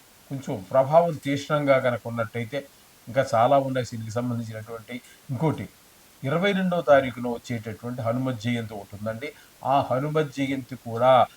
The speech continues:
శని భగవాన్ యొక్క దుష్ఫలితాలను దూరం చేస్తాడు అని చెప్పేసి మనకి శాస్త్రకారులు చెప్తున్నారు, పురాణాలు చెప్తున్నాయి. కాబట్టి అంచేతంటే దానికి చాలా పెద్ద కథలు ఉన్నాయి, అవన్నీ అక్కర్లేదు ఇప్పుడు.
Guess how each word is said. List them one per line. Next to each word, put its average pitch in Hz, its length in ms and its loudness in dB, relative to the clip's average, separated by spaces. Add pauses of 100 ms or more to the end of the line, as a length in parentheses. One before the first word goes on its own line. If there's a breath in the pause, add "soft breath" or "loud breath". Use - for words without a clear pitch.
(140)
శని 170 380 -2 (200)
భగవాన్ 143 560 4
యొక్క 143 220 -4
దుష్ఫలితాలను 131 800 -4
దూరం 127 320 -8 (100)
చేస్తాడు 113 420 -4
అని 110 160 -8
చెప్పేసి 147 460 -12 (300 loud breath)
మనకి 120 180 -6
శాస్త్రకారులు 123 760 2
చెప్తున్నారు, 120 500 -4
పురాణాలు 113 600 -2
చెప్తున్నాయి. 101 520 -10
కాబట్టి 107 520 -6 (380 loud breath)
అంచేతంటే 117 480 -4
దానికి 131 340 -2
చాలా 120 140 4
పెద్ద 107 320 -6
కథలు 127 200 -4
ఉన్నాయి, 117 240 -2
అవన్నీ 107 200 -4
అక్కర్లేదు 107 440 -6
ఇప్పుడు. 123 280 -12